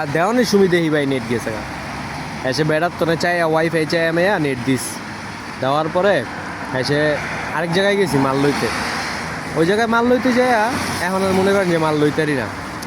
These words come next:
নেটের কারণে, নেট নাই, নেট গেছে গা। ওয়াইফাই জায়গা, মানে থুক্কু, মানে মোবাইল নেট, নেটওয়ার্ক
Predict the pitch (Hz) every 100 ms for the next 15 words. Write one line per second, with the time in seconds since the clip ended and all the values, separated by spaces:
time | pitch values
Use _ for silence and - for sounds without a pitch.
0 | 127 156 143 131 127 120 127 160 202 143
1 | 143 123 165 147 151 135 120 92 - -
2 | - 185 180 160 151 151 123 101 - -
3 | 139 139 180 170 185 147 143 143 135 123
4 | - 160 165 156 156 151 151 147 151 156
5 | 151